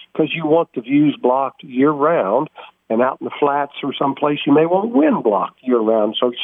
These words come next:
start off with those. You could always add layers to 'em later.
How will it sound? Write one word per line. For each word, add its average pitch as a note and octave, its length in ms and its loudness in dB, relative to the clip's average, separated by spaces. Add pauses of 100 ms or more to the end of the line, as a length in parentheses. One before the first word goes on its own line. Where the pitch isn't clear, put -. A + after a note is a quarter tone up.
start G#3+ 280 0
off G#3+ 240 0
with F3 160 -2
those. B2+ 400 0 (360)
You C3+ 120 0
could A#2 140 -2
always D3+ 400 2 (140)
add B2 400 2
layers B2 400 0 (100)
to A#2 160 0
'em A2 100 -2
later. C#3+ 460 0